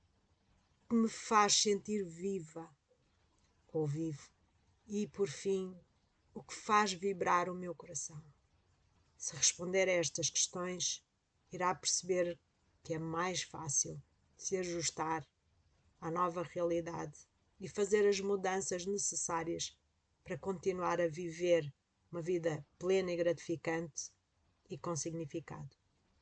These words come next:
Se gostou de ouvir este podcast, deixe o seu comentário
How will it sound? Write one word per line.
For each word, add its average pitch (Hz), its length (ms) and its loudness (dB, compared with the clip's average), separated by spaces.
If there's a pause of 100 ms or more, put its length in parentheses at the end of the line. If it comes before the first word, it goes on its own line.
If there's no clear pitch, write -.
(1000)
Se - 200 0
gostou 240 440 8
de 196 120 4
ouvir 175 260 4
este 170 200 0
podcast, 170 760 0 (140)
deixe 240 260 0
o - 20 -4
seu - 220 4
comentário 165 800 -2